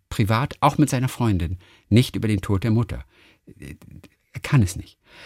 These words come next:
Dann schickt die Armee ihn nach Deutschland zum, zum Training, nach Gelnhausen bei Frankfurt. Ja, einundzwanzig ist er zu der Zeitpunkt. Dann findet ein Militärarzt fünfundvierzig Knoten in seinem Körper.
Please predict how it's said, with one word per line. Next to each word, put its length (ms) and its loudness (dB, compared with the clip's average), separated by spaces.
Dann 120 0
schickt 200 4
die 120 4
Armee 220 10
ihn 180 4
nach 120 4
Deutschland 640 -2
zum, 300 2
zum 160 0
Training, 400 6
nach 180 0
Gelnhausen 800 4
bei 80 -6
Frankfurt. 600 2
Ja, 220 0
einundzwanzig 580 6
ist 140 -2
er 80 0
zu 100 -6
der 140 -4
Zeitpunkt. 480 -2
Dann 120 2
findet 280 2
ein 100 6
Militärarzt 640 2
fünfundvierzig 840 2
Knoten 420 4
in 100 2
seinem 280 2
Körper. 380 -4